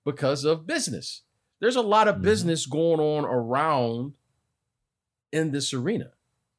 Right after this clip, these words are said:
Speaker 1: in these cities. And that's the part that I encourage all people, all people, whether you play men's, you're a professional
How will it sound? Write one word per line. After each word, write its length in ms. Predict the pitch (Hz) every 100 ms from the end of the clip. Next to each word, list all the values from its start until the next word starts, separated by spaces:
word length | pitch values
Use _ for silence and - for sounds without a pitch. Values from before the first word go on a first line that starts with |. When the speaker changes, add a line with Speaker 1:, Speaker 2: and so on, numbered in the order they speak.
| _ _ _ _ -
Speaker 1:
in 240 | 156 180
these 260 | 165 170 -
cities. 560 | 220 170 - - - - _ _ _ _ _ _ _
And 360 | 143 139 127 107
that's 360 | 151 190 190
the 120 | - 156
part 440 | - 143 120 - 120
that 340 | 117 104 - _ _ _ _ _ _ _ _ _ -
I 160 | 117
encourage 680 | 123 117 107 143 123 107 104 - -
all 680 | 110 131 143 139 120 120 _ _ _ -
people, 420 | 90 - - - _ _
all 200 | - 190
people, 340 | 208 - - _ _ _ _ _ _ _ _
whether 220 | 110 110
you 140 | 107
play 440 | 113 107 90 80 73 _ _ _ -
men's, 680 | - 95 120 151 180 190 - -
you're 180 | 95
a 20 | 90
professional 680 | 104 120 113 120 107 95